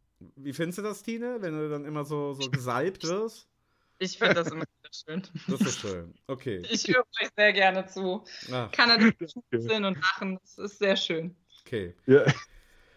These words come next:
Speaker 1: Ach, Tine, ja dann, bitte, mach den Kehr aus. Deine Schlussworte, wozu auch immer.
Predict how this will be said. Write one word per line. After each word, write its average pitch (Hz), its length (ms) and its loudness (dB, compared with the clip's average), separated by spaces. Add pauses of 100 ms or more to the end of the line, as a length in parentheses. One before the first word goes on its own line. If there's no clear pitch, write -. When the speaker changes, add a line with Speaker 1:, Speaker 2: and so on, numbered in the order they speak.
(160)
Speaker 1:
Ach, 208 140 6
Tine, 196 260 4
ja 208 140 10
dann, 226 440 4 (100)
bitte, 180 580 2 (180)
mach 233 160 -8
den 262 140 -6
Kehr 254 280 4
aus. 110 300 0
Deine 220 640 -2
Schlussworte, 208 1000 0
wozu 220 300 0
auch 240 100 4
immer. 117 320 -6